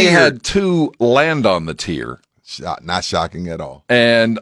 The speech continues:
Speaker 2: on the tiers, the highest that landed was a, a tier four A player.
Speaker 1: Four A?
Speaker 2: Four A. And then there's a four B, then there's a five A.
Speaker 1: What is
Speaker 2: And then we have a five. So we have a four and a five.
Speaker 1: Okay.
Speaker 2: I will tell you who that is.
Speaker 1: Yeah, help me.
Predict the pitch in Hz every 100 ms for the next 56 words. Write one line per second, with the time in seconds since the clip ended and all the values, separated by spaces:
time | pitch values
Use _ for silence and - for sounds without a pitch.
0 | - 139 180 165 131 - 135 120 107 101
1 | 92 104 101 127 156 143 113 - 104 90
2 | 90 90 90 82 87 87 82 - 92 -
3 | 90 87 - - 147 131 117 - - 135
4 | 127 123 120 113 _ - 92 85 58 -
5 | _ _ _ _ 71 53 - _ - 175
6 | 202 110 80 78 64 139 139 104 73 64
7 | - 92 104 98 85 - 101 87 90 85
8 | 78 69 - 82 71 - 131 147 85 98
9 | 113 113 117 98 85 - 117 107 80 69
10 | 58 - _ _ _ - 120 107 95 -
11 | 165 185 160 - 143 98 67 52 - 67
12 | 78 _ 67 _ _ _ _ - 98 107
13 | 131 110 120 90 98 104 73 71 95 87
14 | 110 - 90 85